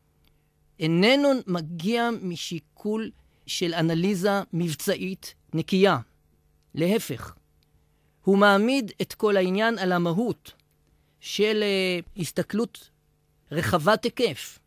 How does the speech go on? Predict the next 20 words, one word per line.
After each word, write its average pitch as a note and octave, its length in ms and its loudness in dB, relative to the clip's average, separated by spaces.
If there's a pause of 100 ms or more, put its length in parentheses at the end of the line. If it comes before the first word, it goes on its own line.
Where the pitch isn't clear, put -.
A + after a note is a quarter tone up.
(420)
הרבה D#3+ 340 -2
מעבר G#3+ 480 -2
למה F#3 280 -4
שיכול G3+ 500 -4
להגיד F3+ 520 -6
איש F3 140 -8
צבא F3 300 -6
כזה E3 320 -6
או D#3 80 -2
אחר, E3+ 300 -6 (920)
שקשורה A3 640 2
באמת F3+ 640 -2
ביסוד F3 600 -4
השאלה F3 400 -4
לשם F#3+ 340 0
מה G3+ 220 2 (340)
כל F#3 180 -2
המפעל, D#3+ 580 -6 (500)
מה F#3+ 160 2
תכליתו, E3+ 600 -6